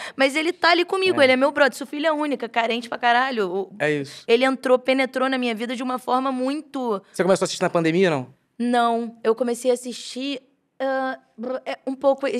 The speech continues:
Speaker 1: meio
Speaker 2: Por
Speaker 1: final
Speaker 2: ali.
Speaker 1: ali da pandemia.
Speaker 2: Porque fazia muito sentido, né? As pessoas sozinhas em casa, não tinha, não podia sair e tal.
Speaker 1: Sim.
Speaker 2: Tinha um cara também em casa trocando ideia, né?
Speaker 1: E carioca, meio do, do, mu-, muito perto ali,
Speaker 2: É.
Speaker 1: né? Só separou a gente um Santo,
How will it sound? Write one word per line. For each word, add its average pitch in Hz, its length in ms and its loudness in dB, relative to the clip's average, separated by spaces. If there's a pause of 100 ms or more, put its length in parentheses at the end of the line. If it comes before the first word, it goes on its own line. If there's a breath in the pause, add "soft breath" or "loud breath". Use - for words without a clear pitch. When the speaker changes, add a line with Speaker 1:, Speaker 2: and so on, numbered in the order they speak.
Speaker 1:
meio 254 200 0
Speaker 2:
Por 285 120 4
Speaker 1:
final 262 260 6
Speaker 2:
ali. 247 140 2
Speaker 1:
ali 240 40 0
da 226 100 2
pandemia. 220 560 -2
Speaker 2:
Porque 226 120 4
fazia 240 200 6
muito 262 160 2
sentido, 269 420 0
né? 175 80 2
As 175 100 0
pessoas 180 240 -2
sozinhas 185 380 4
em 196 80 0
casa, 202 400 4
não 190 100 0
tinha, 190 160 -4
não 180 80 -2
podia 180 200 -2
sair 190 340 2
e 214 40 -4
tal. 196 280 6
Speaker 1:
Sim. 240 380 0
Speaker 2:
Tinha 233 180 6
um 233 40 6
cara 208 220 4
também 220 300 6
em 262 40 2
casa 233 220 6
trocando 247 300 2
ideia, 196 340 2
né? 175 180 -4
Speaker 1:
E 208 180 0
carioca, 262 760 4
meio 240 300 0
do, 233 220 -2
do, 208 200 -16 (160)
mu-, 233 220 -4 (160)
muito 269 400 -4
perto 240 500 -2
ali, 202 260 -2
Speaker 2:
É. 233 60 -4
Speaker 1:
né? 208 320 -4
Só 220 200 -8
separou 226 420 0
a 247 100 0
gente 226 280 -8
um 254 180 -8
Santo, 233 480 -12